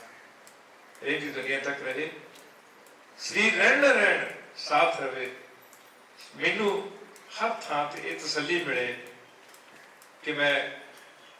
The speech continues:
ਤੁੰਗਲਵਾਲਾ ਕਾਲਜ ਦਾ ਕਿਸੇ ਨਾ ਕਿਸੇ ਰੂਪ 'ਚ ਹਿੱਸਾ ਆ। ਦੋ ਹਜ਼ਾਰ ਸੱਤ ਦੇ ਵਿੱਚ ਅੱਜ ਦੇ ਦਿਹਾੜੇ ਮੇਰੀ ਮਾਂ ਗਈ ਸੀ ਇਸ ਧਰਤੀ ਤੋਂ।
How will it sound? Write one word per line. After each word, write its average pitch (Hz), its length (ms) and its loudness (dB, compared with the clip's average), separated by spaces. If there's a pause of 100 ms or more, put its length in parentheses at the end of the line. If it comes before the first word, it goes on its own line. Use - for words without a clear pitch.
(1400)
ਤੁੰਗਲਵਾਲਾ 139 460 2
ਕਾਲਜ 127 380 0
ਦਾ 120 120 0 (720)
ਕਿਸੇ 220 220 -2
ਨਾ 214 80 -6
ਕਿਸੇ - 240 -6
ਰੂਪ 131 320 -10
'ਚ 113 100 -14 (720)
ਹਿੱਸਾ 131 300 -4 (140)
ਆ। 101 120 -8 (1400)
ਦੋ 135 220 -2
ਹਜ਼ਾਰ 147 200 -2
ਸੱਤ 143 400 -2
ਦੇ 151 80 2
ਵਿੱਚ 135 300 -2 (2000)
ਅੱਜ 156 140 0
ਦੇ 156 120 -2
ਦਿਹਾੜੇ 131 400 0
ਮੇਰੀ 131 240 -2
ਮਾਂ 123 300 -2
ਗਈ 117 180 -4
ਸੀ 117 160 -8
ਇਸ 113 120 -14
ਧਰਤੀ 117 280 -8
ਤੋਂ। 107 180 -16